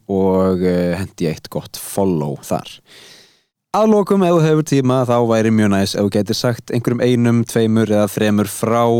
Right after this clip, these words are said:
þáttunum Heimsendir. Eh, segðu bara, „Hæ, viðkomandi, eh,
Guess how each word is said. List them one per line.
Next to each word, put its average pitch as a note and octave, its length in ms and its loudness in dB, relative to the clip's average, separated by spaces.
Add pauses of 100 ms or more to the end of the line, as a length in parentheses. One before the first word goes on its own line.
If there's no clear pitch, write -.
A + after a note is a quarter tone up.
(220)
þáttunum G#2+ 680 -2 (100)
Heimsendir. F#2 680 -4 (640)
Eh, E2+ 180 -4
segðu B2 260 0
bara, F#2+ 340 0 (520)
„Hæ, B2+ 340 0
viðkomandi, A2+ 720 0 (180)
eh, F#2+ 600 0